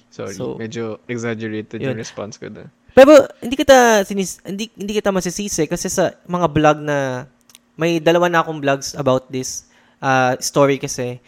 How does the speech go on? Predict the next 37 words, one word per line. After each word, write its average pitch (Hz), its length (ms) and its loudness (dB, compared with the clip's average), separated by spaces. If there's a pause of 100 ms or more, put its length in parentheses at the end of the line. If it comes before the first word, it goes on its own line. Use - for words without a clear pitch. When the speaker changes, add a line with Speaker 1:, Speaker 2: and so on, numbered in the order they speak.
(360)
Speaker 2:
na 160 200 0
may 208 120 -2
nag-comment 208 460 -4
doon 165 200 -8
na 147 160 -6 (960)
sinisisi 254 480 -6
na 247 80 -12
yung 233 160 -18
nanay. 151 340 -12 (240)
Speaker 1:
Well, 185 260 -6 (300)
yeah, 107 140 -20
hindi 180 140 -12
ko 247 140 -2
naman 240 100 -2
Speaker 2:
Kasi 240 220 2
Speaker 1:
sinisisi, 220 180 4
pero 202 320 0
ang, 190 320 -6
ang 180 180 -6 (160)
sinasabi 160 580 -6
ko, 113 280 -10 (400)
parang, 165 520 -4
well, 160 320 2 (520)
hindi 151 140 -8
ko 170 80 -6
naman 170 180 -6
siya 165 140 -14
sinis- 156 160 -6
Speaker 2:
Hindi, 277 180 0
hindi, 294 100 -2 (120)
hindi 254 100 -8
mo 247 140 -6
sinisisi. 233 400 -6
Speaker 1:
Oo. 127 100 -2
Speaker 2:
Parang 196 220 2
nag-questions 175 560 -2
ka, - 160 -10